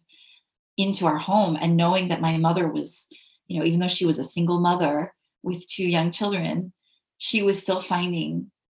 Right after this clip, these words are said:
ways to contribute to the world. So I had this within me. And then when I saw this presented at Living School, I felt such a relief, like,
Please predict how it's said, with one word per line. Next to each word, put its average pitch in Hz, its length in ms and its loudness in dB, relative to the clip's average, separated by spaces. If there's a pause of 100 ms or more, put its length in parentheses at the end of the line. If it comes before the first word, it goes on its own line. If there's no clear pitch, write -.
(120)
ways 175 440 2
to 175 100 -8
contribute 160 560 -4
to - 80 -10
the 143 100 -4
world. - 300 -8
So - 320 -4 (400)
I 214 160 8
had 262 380 6
this 226 260 0
within 196 340 -2
me. 202 280 -2
And 175 120 2
then 170 140 2
when 170 160 2
I 156 120 0
saw 185 420 4
this 170 180 0
presented 151 840 -4
at 156 160 -6
Living 185 260 -4
School, 135 520 -6 (560)
I 175 160 -2
felt 196 460 -2
such 190 180 -4
a 160 60 -2
relief, 160 580 4
like, - 240 -2